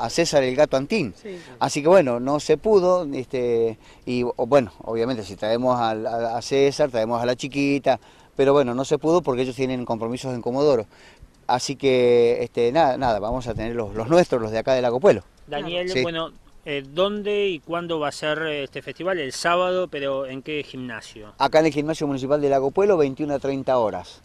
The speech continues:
Speaker 3: Perfecto.
Speaker 1: Eh, este, diez peleas amateur, como te, eh, perdón, diez peleas en total,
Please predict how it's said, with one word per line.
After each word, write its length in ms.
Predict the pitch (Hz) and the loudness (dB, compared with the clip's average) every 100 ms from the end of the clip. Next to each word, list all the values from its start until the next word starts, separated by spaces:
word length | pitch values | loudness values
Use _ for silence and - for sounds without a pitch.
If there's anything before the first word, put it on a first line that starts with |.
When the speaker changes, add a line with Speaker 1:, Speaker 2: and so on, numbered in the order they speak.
| _ | _
Speaker 3:
Perfecto. 240 | 120 113 | -20 -12
Speaker 1:
Eh, 600 | 120 120 120 120 120 117 - | -2 2 4 4 4 2 0
este, 640 | 123 113 123 117 113 113 - _ - | -6 -4 0 2 2 2 -2 _ -4
diez 220 | 123 151 | -2 2
peleas 440 | 147 151 147 135 127 | 4 6 6 4 -2
amateur, 340 | 131 160 180 | -2 0 0
como 180 | 151 131 | 0 -4
te, 240 | - 117 | -6 -4
eh, 80 | 123 | -2
perdón, 320 | 123 117 113 | -2 -4 -4
diez 160 | 123 131 | -6 -4
peleas 300 | 131 143 143 | -2 -2 -2
en 80 | 127 | -4
total, 380 | 135 175 226 | 2 2 2